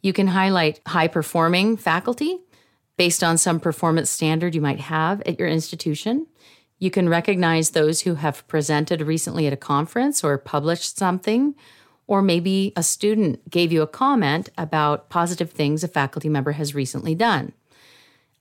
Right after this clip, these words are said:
Either way, celebrating achievements has a lot of power, especially remotely.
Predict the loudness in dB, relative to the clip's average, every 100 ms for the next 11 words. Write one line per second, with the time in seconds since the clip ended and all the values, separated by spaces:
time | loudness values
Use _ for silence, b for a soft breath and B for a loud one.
0 | _ 0 2 4 4 4 2 2 2 2
1 | 4 4 4 0 0 0 2 0 0 -4
2 | -2 0 0 2 2 2 0 -2 0 0
3 | -2 -4 b b _ -4 -2 0 0 2
4 | 0 0 0 0 0 -4 -6